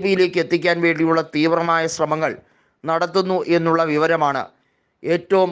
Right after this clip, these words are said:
പ്രാധാന്യമായും ജെ ഡി യുവിനെ ഞെട്ടിച്ചിരിക്കുന്നത്. ഐക്യ ജനതാദളിന് നേരത്തെയും വലിയ സംശയങ്ങൾ ഉണ്ടായിരുന്നു. ഐക്യ ജനതാദൾ ബി ജെ പിയുമായി സഖ്യം ചേർന്ന് രണ്ടായിരത്തി ഇരുപതിൽ അധികാരത്തിൽ വന്നപ്പോൾ നിതീഷ് കുമാർ ആദ്യം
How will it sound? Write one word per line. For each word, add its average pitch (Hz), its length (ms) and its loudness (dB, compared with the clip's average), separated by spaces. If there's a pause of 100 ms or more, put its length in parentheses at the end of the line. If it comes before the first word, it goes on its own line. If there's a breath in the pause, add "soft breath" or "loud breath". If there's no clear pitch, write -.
പ്രാധാന്യമായും 165 840 0
ജെ 151 100 2 (120)
ഡി 160 80 4
യുവിനെ 156 240 2 (100)
ഞെട്ടിച്ചിരിക്കുന്നത്. 143 800 -2 (640 loud breath)
ഐക്യ 190 260 -2
ജനതാദളിന് 214 600 2 (100)
നേരത്തെയും 185 480 0 (240)
വലിയ 175 220 2 (120)
സംശയങ്ങൾ 170 540 0
ഉണ്ടായിരുന്നു. 147 480 -2 (920)
ഐക്യ 175 180 -2 (100)
ജനതാദൾ 196 400 2 (140)
ബി 180 160 -6
ജെ 196 160 4
പിയുമായി 190 300 0 (100)
സഖ്യം 185 340 -2
ചേർന്ന് 180 320 2
രണ്ടായിരത്തി 180 520 -2 (100)
ഇരുപതിൽ 180 280 0 (100)
അധികാരത്തിൽ 180 460 0 (100)
വന്നപ്പോൾ 165 360 -2 (500)
നിതീഷ് 185 360 -2
കുമാർ 190 280 2 (360)
ആദ്യം 185 340 0